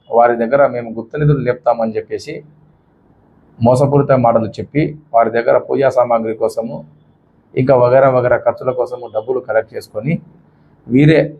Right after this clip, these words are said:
ఒక విగ్రహాన్ని కొని, ముందుగా ప-, వారు అనుకున్న పథకం ప్రకారము ఏదో ఒక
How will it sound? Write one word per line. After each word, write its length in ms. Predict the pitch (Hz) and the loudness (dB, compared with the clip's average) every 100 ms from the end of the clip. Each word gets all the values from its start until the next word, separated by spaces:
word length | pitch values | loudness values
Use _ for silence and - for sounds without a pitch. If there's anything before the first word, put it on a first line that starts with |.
| _ _ _ - _ - | _ _ _ -20 _ -2
ఒక 140 | 127 | 2
విగ్రహాన్ని 560 | 120 113 120 139 143 131 | 2 2 2 2 2 0
కొని, 300 | 113 117 143 - - 113 | -2 -4 -4 -8 -12 -8
ముందుగా 340 | 135 151 147 - - | 0 2 4 2 0
ప-, 140 | 120 - | 0 2
వారు 140 | 120 | 2
అనుకున్న 300 | 120 123 143 | 2 0 -2
పథకం 360 | 123 117 - 110 | -2 -4 -4 -2
ప్రకారము 600 | 113 117 110 107 139 - _ | 0 2 0 0 -6 -12 _
ఏదో 200 | 135 147 | -2 2
ఒక 180 | 156 127 | 2 2